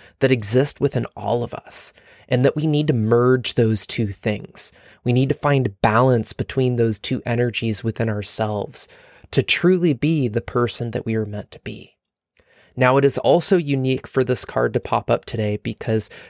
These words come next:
today, being February eighth, is the day that Rachel, my wife, and I are launching our very own Embrace and Expand community. Now, the Embrace and Expand community is designed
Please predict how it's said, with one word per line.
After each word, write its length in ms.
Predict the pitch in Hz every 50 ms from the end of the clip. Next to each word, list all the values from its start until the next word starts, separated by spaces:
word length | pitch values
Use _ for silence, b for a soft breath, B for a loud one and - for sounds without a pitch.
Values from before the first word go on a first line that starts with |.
| B B
today, 500 | - - 127 110 131 127 131 143 143 151
being 400 | 151 131 - 123 131 131 131 135
February 540 | 131 - - 113 113 127 135 131 131 131 127 -
eighth, 400 | - 113 107 110 - - - -
is 180 | - 117 107 -
the 100 | - 117
day 400 | - - 117 113 113 117 117 117
that 560 | 107 98 - 120 107 107 107 - - - B B B B B _
Rachel, 320 | 120 117 120 - - 147
my 140 | 135 127 127
wife, 340 | 120 104 113 113 117 113 -
and 100 | 127 110
I 280 | 104 104 104 101 107 - _
are 440 | 107 107 107 107 104 104 104 104 95 B B B B B
launching 680 | - 104 110 117 123 135 147 - - 151 147 139 143 -
our 240 | - 110 113 117 113
very 400 | 107 110 113 117 127 135 139 -
own 360 | 117 117 113 110 110 107 - -
Embrace 560 | 131 117 113 - - 110 113 123 131 - -
and 80 | 151
Expand 540 | 151 - - - - 110 107 107 107 107 -
community. 580 | - - 104 101 98 98 95 - 98 - - _ _ _ _ _ _ _ b b b b b b b -
Now, 240 | 120 113 110 113 113
the 100 | 117 123
Embrace 420 | 123 104 - 131 143 185 185 -
and 60 | 196
Expand 500 | - - - - - 127 123 127 127 -
community 640 | - - 117 113 113 117 117 110 - 117 113 - - -
is 320 | 143 143 147 156 156 147
designed 580 | - - 143 127 - - 117 117 120 120 117